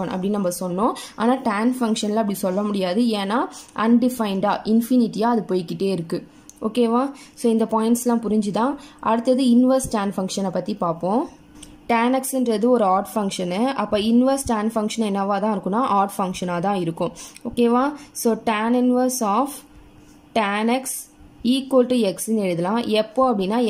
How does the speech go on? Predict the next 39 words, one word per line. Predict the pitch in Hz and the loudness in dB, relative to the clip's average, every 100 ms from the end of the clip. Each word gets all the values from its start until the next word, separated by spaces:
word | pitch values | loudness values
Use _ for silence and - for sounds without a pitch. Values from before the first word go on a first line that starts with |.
| 190 | -2
x-ஓடைய | - 254 247 214 | -2 0 2 2
value | 190 196 214 | 0 0 -2
வந்து | 190 269 233 | 0 2 2
minus | 196 220 247 247 214 | 2 0 0 -2 -4
pi | 190 190 | -2 -2
by | 214 214 | -2 0
two | 220 | 0
less | 185 170 | 0 -2
than | 208 233 | -2 -2
x | 254 - 208 | -2 -4 -2
less | 190 185 | -2 0
than | 226 226 | 0 0
pi | 190 175 185 | 0 0 -2
by | 175 | -2
two-ஆ | 175 202 185 | 0 0 -2
இருக்கும்போது. | - 170 170 165 - - - - - - - - - - - - | -2 -2 0 -2 -8 -20 -20 -20 -20 -20 -20 -20 -20 -20 -10 2
So, | 262 | 2
இது | 247 262 262 | 4 0 0
பாத்தீங்க | 240 247 254 | 0 0 0
அப்படின்னா, | 202 220 240 214 | 0 0 2 2
y | 220 | 2
equal | 254 254 226 | 2 2 2
to | 233 220 | 0 0
tan | 196 226 | 0 2
inverse | 233 226 233 | 2 0 -2
x-ஓடைய | 185 - 208 202 180 | -6 -4 -2 -2 -2
graph, | 185 185 - 226 302 - - - | -2 -2 -2 -2 -2 -6 -20 -4
tan | 247 240 262 254 | 0 2 2 0
x | 262 214 | -2 0
கிராஃபுக்கு | 214 208 214 240 | 0 -2 0 0
அப்படியே | 202 202 | 2 0
ஆப்போசிட்டா | 190 214 208 208 208 | 0 -4 -4 -4 -4
இருக்கும். | 196 180 220 | -4 -4 -2
இதுல | 226 247 240 | 0 0 2
பாத்தீங்க | 233 226 240 247 | 0 2 0 0
அப்படின்னா, | 226 185 196 262 233 | -2 -4 -2 0 2
lots | 196 226 233 254 | 2 0 0 -2
of | 254 220 | 0 0
vertical | 233 233 269 254 | 0 0 -2 0